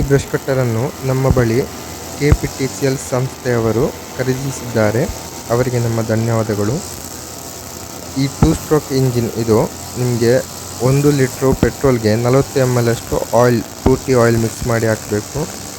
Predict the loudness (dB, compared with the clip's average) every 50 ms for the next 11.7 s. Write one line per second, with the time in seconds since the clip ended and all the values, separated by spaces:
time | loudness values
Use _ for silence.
0 | -14 -14 -14 -14 -14 -14 -14 -14 -14 -14 -14 -14 -14 -14 -14 -14 -10 -4 0 2
1 | 2 4 4 4 4 4 4 4 0 0 2 2 0 0 2 2 2 2 2 2
2 | 2 2 2 0 -2 -10 -12 -12 -12 -12 -12 -14 -12 -8 -4 2 4 4 6 6
3 | 6 6 4 4 2 0 0 0 0 2 2 4 4 2 0 0 0 0 2 2
4 | 0 0 0 -2 0 0 0 0 0 0 0 0 2 2 2 0 0 -4 -8 -14
5 | -14 -14 -14 -14 -14 -14 -14 -14 -14 -14 -16 -16 -16 -16 -14 -8 0 2 2 4
6 | 6 6 6 6 6 6 4 2 2 2 2 2 2 0 0 -2 -4 -4 -4 -2
7 | -2 -2 -2 -2 -6 -10 -14 -14 -12 -6 0 2 2 2 4 4 2 2 2 -2
8 | -10 -16 -16 -16 -16 -16 -14 -14 -14 -14 -14 -14 -6 4 6 8 8 8 6 4
9 | 4 4 2 2 4 6 6 6 6 6 4 2 2 2 2 2 2 0 -2 -8
10 | -10 -10 -8 -10 -10 -8 -6 -6 -6 -6 -8 -12 -12 -14 -14 -14 -14 -16 -16 -16
11 | -16 -14 -14 -14 -14 -16 -8 0 2 4 6 8 8